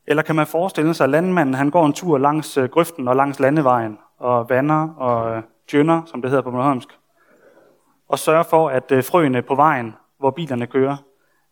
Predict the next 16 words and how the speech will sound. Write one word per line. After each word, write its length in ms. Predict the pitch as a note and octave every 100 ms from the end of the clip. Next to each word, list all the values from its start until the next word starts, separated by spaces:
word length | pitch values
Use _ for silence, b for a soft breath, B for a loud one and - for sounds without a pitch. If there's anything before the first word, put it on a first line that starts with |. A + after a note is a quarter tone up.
| -
at, 240 | C3 -
øh, 240 | B2 A#2+
at 120 | B2 -
de 100 | C3
har 120 | D#3
det 100 | D3
godt, 240 | D3+ - -
og 120 | D3
at 140 | B2+ -
de 80 |
kan 120 | C3 C3+
spire? 340 | - C#3+ D3+ D3 _ _ _ _ _ _ _ _ _ _ _ _ _ _ _ _ _ _ _ - b b b b b _
Ej, 120 | - C3+
det 160 | E3+
vil 100 | E3+
ikke 260 | F3 -